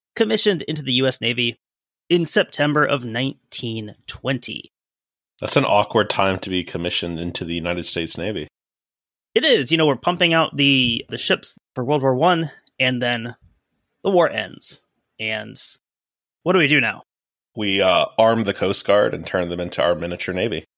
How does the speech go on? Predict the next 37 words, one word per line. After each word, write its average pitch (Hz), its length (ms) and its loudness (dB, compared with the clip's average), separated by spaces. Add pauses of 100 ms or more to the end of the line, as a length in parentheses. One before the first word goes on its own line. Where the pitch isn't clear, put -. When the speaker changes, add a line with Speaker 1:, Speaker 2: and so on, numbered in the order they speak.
Speaker 1:
Yes, - 280 0
as 151 220 2
we 147 240 2
talked 147 300 -2
about 110 180 -2
in 104 80 -8
the - 80 -12
bonus 120 300 -2
episode. - 360 -6
So 180 300 2
the 175 140 2
design 180 340 4
of 208 60 0
the 180 80 -2
Clemson 147 360 -2
class, 120 440 -2 (500)
uh, 117 220 0
of 123 180 0
which 165 260 0
more 135 140 2
than 220 140 0
a 127 100 -4
hundred 170 380 0
fifty 135 320 -4
were 113 100 -4
built, 120 380 -2 (560)
was 170 180 2
tailored 180 380 2
towards 165 260 0
the 160 140 0
increasingly 175 560 0
important 131 440 0
role 117 380 -2 (380)
of 165 160 0 (160)
anti-submarine 123 1500 -2
naval 110 400 -6
combat. - 500 -14